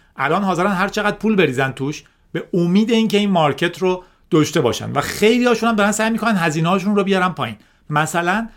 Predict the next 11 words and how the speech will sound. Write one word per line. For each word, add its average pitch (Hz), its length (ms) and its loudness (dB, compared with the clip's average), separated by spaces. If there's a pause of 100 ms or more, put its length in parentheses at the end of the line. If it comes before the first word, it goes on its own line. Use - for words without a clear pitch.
(320)
پروسسینگ 165 600 0
پاورشون 190 600 0
رو 208 80 2
کمتر 143 420 0
کنن، - 220 -16 (340)
تو 180 100 -6
فاصله 175 580 2
زمانی 180 560 2
بیشتری 165 460 -2
جواب 98 420 -6
بدن. 127 200 -16